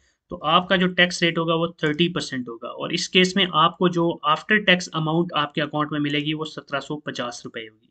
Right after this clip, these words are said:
याद रहे कि इस केस में मैंने ज़कात की कैलकुलेशन को इसमें कंसीडर नहीं किया।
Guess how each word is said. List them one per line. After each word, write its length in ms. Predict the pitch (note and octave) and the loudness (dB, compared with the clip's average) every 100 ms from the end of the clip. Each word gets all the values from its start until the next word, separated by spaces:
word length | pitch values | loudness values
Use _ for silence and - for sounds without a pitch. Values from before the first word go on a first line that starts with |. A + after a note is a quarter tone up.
| _ _ _ - C#3 | _ _ _ -12 2
याद 260 | D#3+ F#3+ | 6 6
रहे 180 | G#3 G#3 | 6 4
कि 180 | G#3+ G#3+ | 4 2
इस 260 | - F3 - | 2 -2 2
केस 240 | F#3 F3+ | 4 4
में 60 | F#3+ | 2
मैंने 360 | F3 E3 E3+ D#3 | 4 4 2 0
ज़कात 460 | D3 D3+ D#3 F3 | -2 0 0 0
की 100 | F#3 | -2
कैलकुलेशन 560 | F3+ D#3 D3 C#3 C#3 D#3 | 0 -2 -2 -4 -4 -4
को 100 | D3 | -4
इसमें 240 | D3 D3 | -4 -6
कंसीडर 360 | C#3 C#3 C#3 C3+ | -6 -6 -6 -6
नहीं 260 | C3+ D#3 F3+ | -2 -2 0
किया। 240 | E3+ | -2